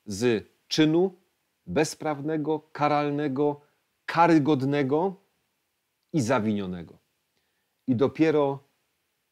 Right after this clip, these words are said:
po spełnieniu wszystkich tych warunków zabijanie człowieka, o którym mowa w artykule sto czterdzieści osiem paragraf jeden,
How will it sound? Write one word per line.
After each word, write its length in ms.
po 140
spełnieniu 520
wszystkich 420
tych 200
warunków 640
zabijanie 680
człowieka, 720
o 60
którym 460
mowa 300
w 40
artykule 420
sto 180
czterdzieści 540
osiem 280
paragraf 380
jeden, 340